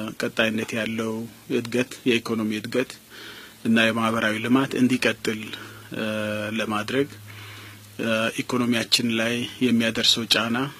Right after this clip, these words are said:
እ፣ በ-፣ በተቻለ መጠን እንዲቀንስ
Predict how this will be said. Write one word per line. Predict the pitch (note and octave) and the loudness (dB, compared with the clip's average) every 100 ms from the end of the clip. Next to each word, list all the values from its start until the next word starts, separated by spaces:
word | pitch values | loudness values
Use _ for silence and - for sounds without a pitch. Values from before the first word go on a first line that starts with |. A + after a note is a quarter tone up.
| - - | -18 -10
እ፣ | A#2+ A2 A2 A2 G#2+ | -4 -4 -2 -4 -4
በ-፣ | G#2+ A2 A2 G#2+ G#2+ - - - - A#2 | -4 -4 -2 -4 -6 -8 -14 -16 -12 -6
በተቻለ | A#2 A2+ A2+ A2 A2+ A#2 - - C3+ B2 A#2 | -2 -2 -2 -4 -6 -10 -4 0 4 4 4
መጠን | A2 G#2+ C#3 E3 - | 0 0 0 -2 0
እንዲቀንስ | A#2 A#2 A2+ A2 A2+ A2 | 2 2 2 0 0 4